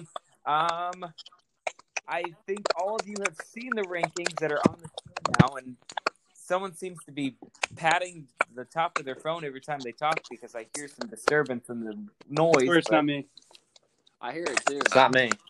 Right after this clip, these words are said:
Speaker 1: Um, hopefully this doesn't cause an issue. Anyway,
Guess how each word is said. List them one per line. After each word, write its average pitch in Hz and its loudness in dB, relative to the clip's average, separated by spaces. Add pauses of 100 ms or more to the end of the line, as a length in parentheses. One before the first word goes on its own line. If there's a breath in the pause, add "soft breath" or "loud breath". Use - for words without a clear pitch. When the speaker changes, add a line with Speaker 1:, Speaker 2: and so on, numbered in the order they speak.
(1900)
Speaker 1:
Um, 113 2 (1600)
hopefully 202 -6
this 208 -14
doesn't 208 -8 (220)
cause 175 2
an 180 -6
issue. 208 0 (480)
Anyway, 165 4